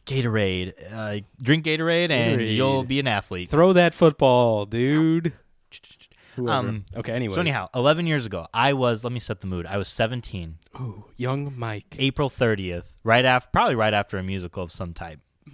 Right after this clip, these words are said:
Speaker 2: You think? Okay, oh, wait, what was the day again?
Speaker 1: April thirtieth, twenty ten.
Speaker 2: That
Speaker 1: Does he,
Speaker 2: sounds
Speaker 1: uh, that was Once Upon a Mattress.
Speaker 2: Wow.
Speaker 1: Yeah, yeah. Where you became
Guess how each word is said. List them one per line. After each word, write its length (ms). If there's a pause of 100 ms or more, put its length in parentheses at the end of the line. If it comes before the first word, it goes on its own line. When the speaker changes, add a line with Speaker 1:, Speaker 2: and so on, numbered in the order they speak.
(140)
Speaker 2:
You 100
think? 320
Okay, 220
oh, 160
wait, 280
what 160
was 120
the 60
day 180
again? 160
Speaker 1:
April 240
thirtieth, 420
twenty 420
ten. 300 (340)
Speaker 2:
That 100
Speaker 1:
Does 100
he, 80
Speaker 2:
sounds 920
Speaker 1:
uh, 40 (520)
that 60
was 80
Once 180
Upon 200
a 20
Mattress. 560 (340)
Speaker 2:
Wow. 420 (120)
Speaker 1:
Yeah, 440 (140)
yeah. 280 (480)
Where 100
you 220
became 1040